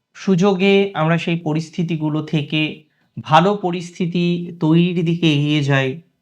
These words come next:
এবং সাকসেস লাভ করি। আজকে আমরা যে রাশিটিকে নিয়ে আলোচনা করব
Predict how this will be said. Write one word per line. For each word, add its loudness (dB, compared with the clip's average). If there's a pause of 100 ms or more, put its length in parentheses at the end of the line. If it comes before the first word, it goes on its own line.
(420)
এবং 2
সাকসেস -6 (340)
লাভ -2 (120)
করি। -18 (1900)
আজকে 2
আমরা 2
যে 0
রাশিটিকে 2
নিয়ে 6
আলোচনা 2
করব -4